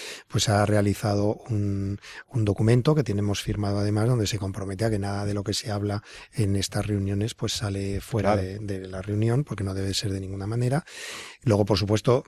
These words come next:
Speaker 1: hay que saber que las opiniones y los informes del comité, como son consultivos, pues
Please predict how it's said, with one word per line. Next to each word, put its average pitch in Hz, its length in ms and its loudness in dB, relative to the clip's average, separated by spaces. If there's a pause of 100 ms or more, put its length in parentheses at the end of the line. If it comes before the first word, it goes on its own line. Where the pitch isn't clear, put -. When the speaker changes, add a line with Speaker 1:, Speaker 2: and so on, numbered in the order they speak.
Speaker 1:
hay 107 160 2
que 107 220 4
saber 113 340 2
que 98 400 -4
las 98 480 -2
opiniones 104 600 0
y 214 140 -10
los 101 220 -4
informes 101 360 -4
del 101 100 -2
comité, 120 440 0 (380)
como - 160 -10
son 101 160 -2
consultivos, 107 760 2
pues - 240 -10